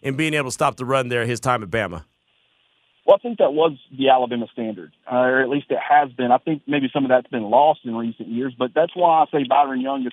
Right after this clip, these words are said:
Speaker 2: kinda played, uh, and held that mentality, because that was always kind of the, the most important thing was you stop the run first and foremost if you're in Tuscaloosa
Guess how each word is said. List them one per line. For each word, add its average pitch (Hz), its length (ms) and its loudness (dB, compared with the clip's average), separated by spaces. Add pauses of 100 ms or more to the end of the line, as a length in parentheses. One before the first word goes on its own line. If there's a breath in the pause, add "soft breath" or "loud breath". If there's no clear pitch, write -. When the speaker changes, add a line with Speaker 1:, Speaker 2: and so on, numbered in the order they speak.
Speaker 2:
kinda 113 140 -2 (100)
played, 127 460 0 (500)
uh, 135 260 6
and 131 120 -6
held 156 340 2
that 135 160 -4
mentality, 127 840 2
because 127 220 -6
that 156 180 2
was 143 140 0
always 147 420 2
kind 139 200 -2
of 131 100 -2
the, 120 240 4 (460)
the 147 60 -2
most 151 280 2
important 160 440 0
thing 147 200 0
was 123 160 0
you 139 80 -4
stop - 320 2
the 143 60 -8
run 143 240 2
first 139 320 -4
and 117 120 -4
foremost 123 520 0
if 113 120 -14
you're 120 140 -2
in 113 80 -6
Tuscaloosa 117 720 -4